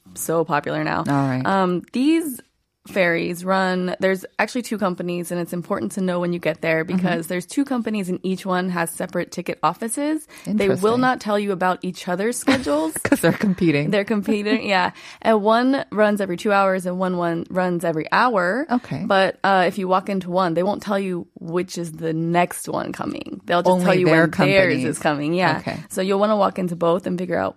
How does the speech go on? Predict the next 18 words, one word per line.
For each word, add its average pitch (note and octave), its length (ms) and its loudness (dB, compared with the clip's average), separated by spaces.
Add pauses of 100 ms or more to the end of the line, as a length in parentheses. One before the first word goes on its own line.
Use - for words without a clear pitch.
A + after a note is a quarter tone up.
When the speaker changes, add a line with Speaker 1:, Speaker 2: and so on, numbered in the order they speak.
(160)
Speaker 1:
what E3+ 240 -2
the E3+ 60 -2
next E3 280 -2
one D#3+ 160 -4
is D#3+ 240 -6
that's E3 180 -8
arriving D#3+ 340 -4
Speaker 2:
But C#4 100 4
Speaker 1:
and C#4+ 60 0
Speaker 2:
a - 20 -4
safe E4 280 0
Speaker 1:
departing. F#3+ 60 -6
Speaker 2:
bet D#3 180 4
is, C#3 160 0
I D3 120 0
guess, C#3 320 -2
hourly. C#3+ 640 2 (260)
Speaker 1:
Right. F#3+ 300 2